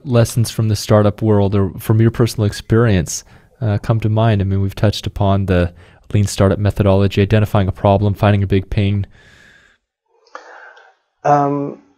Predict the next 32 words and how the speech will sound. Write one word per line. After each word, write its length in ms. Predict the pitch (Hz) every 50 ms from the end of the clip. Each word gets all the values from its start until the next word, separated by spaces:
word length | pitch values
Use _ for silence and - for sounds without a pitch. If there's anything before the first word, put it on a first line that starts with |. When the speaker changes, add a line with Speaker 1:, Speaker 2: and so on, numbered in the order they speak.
| _
Speaker 2:
so 160 | - - - 139
you, 160 | 139 143 139
you 180 | 143 143 135
have 120 | 139 160 -
those 160 | 156 123 -
three 220 | - - 120 110
steps. 340 | 104 - - 98 95 - -
So 120 | - 110 104
you, 160 | 104 101 107
you've 200 | 104 120 110 -
got 100 | 139 135
that 140 | 123 - -
first 260 | - 113 104 107 -
one, 100 | 104 98
which 220 | 98 92 - -
is 100 | 104 95
identifying 500 | 98 90 104 101 98 95 - 98 98 95
problems. 540 | - - 101 101 120 - 175 175 - - - _ -
So 260 | - - 95 92 90
we 160 | 92 95 92 92 - -
sort 200 | - - 110 95
of 240 | 90 85 - - -
went 160 | 107 101 98
over 200 | 95 92 95 92
that. 320 | 92 104 101 101 101 - - - - - - - - - - _ _
The 540 | 113 113 110 107 107 107 107 110 110 110 - _ -
second 440 | - - - 170 165 170 202 170 143
one 240 | 139 127 120 120
is 260 | 117 123 113 107 101 -
this 160 | 104 - -
testing 380 | - - 107 104 - 104 98
phase. 440 | 95 - 104 107 - - - - -